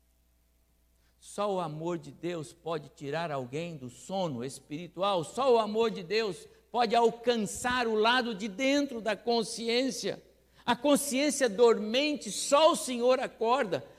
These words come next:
Não é o pastor pregando, gritando ou não gritando, não é ouvindo a pregação no, com um fone de ouvido o tempo todo. É o Espírito Santo de Deus que age no coração do pecador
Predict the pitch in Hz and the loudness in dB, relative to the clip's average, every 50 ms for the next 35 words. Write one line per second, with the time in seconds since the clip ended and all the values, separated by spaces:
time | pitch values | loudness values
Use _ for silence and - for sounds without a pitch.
0 | - - - 240 330 330 320 302 302 302 302 277 277 - 269 240 190 - - - | -16 -10 -4 0 2 2 4 4 4 4 4 4 2 2 0 0 0 -2 0 6
1 | 277 269 277 269 - 220 226 208 139 147 185 220 240 226 185 135 110 - - - | 8 8 8 8 6 2 0 0 2 2 2 2 4 2 0 -2 -6 -8 -14 -20
2 | - - 151 185 262 262 196 - - - - 208 240 262 262 240 202 214 214 220 | -16 -2 2 2 4 4 4 0 -2 -2 2 2 4 4 4 2 2 2 2 2
3 | 233 262 262 254 233 226 226 220 - - - 247 254 262 285 302 294 277 - 123 | 2 2 2 2 0 -2 -4 -6 -6 2 6 8 8 8 6 4 0 -4 -6 -6
4 | - - - - _ _ - 226 254 254 262 269 294 311 285 262 254 196 165 233 | -6 -10 -18 -20 _ _ -2 0 2 2 2 2 2 4 6 6 6 6 4 2
5 | 277 285 277 262 254 233 190 143 - - - - - - 247 175 - 247 269 254 | 0 0 2 2 4 6 6 4 4 0 -8 -10 -8 -8 -8 -4 2 4 6 6
6 | 220 226 196 - - 240 254 247 240 240 220 180 151 - - 233 220 220 220 214 | 6 4 2 0 -2 -2 0 0 0 0 -2 -2 -4 -6 -6 -6 -4 -6 -6 -8
7 | 185 - - 196 - - - 220 262 269 247 240 196 226 233 214 185 147 156 240 | -10 -8 -8 -8 -8 -4 0 2 4 4 4 2 4 6 8 8 8 6 4 -2
8 | 269 277 - 269 220 - - - 320 330 277 - 285 254 - - - 240 254 277 | -2 -2 -4 -6 -8 -8 -8 -8 -8 -8 -6 -6 -6 -6 -2 0 2 4 4 4
9 | 285 285 285 269 220 151 - - - _ _ _ _ _ _ _ _ _ _ _ | 4 2 0 -2 -6 -6 -6 -10 -18 _ _ _ _ _ _ _ _ _ _ _
10 | _ _ _ _ _ _ _ _ - _ - 180 185 185 175 - - - - - | _ _ _ _ _ _ _ _ -20 _ -8 -4 -2 -2 -2 -4 -8 -14 -18 -18
11 | _ - 202 202 202 175 175 170 - 160 131 - - - - 180 175 170 170 165 | _ -8 -6 -6 -6 -6 -8 -10 -14 -16 -18 -18 -18 -10 -6 -4 -4 -2 -4 -6
12 | 170 151 139 131 135 131 127 123 117 - 151 165 165 170 170 160 147 - - - | -8 -12 -14 -12 -14 -16 -16 -12 -8 -4 -2 -2 -2 -2 -4 -6 -8 -10 -16 -16
13 | - 131 127 127 127 147 175 180 190 165 143 156 147 139 131 - - 156 147 143 | -12 -10 -8 -8 -8 -8 -8 -8 -8 -8 -10 -10 -10 -12 -10 -8 -6 -6 -6 -6
14 | 127 - - - - 165 156 170 175 151 139 - - 160 147 - 143 123 113 123 | -8 -12 -12 -10 -8 -8 -8 -8 -8 -10 -12 -10 -10 -12 -10 -10 -12 -12 -6 -4
15 | 135 151 156 147 - | 0 0 2 0 0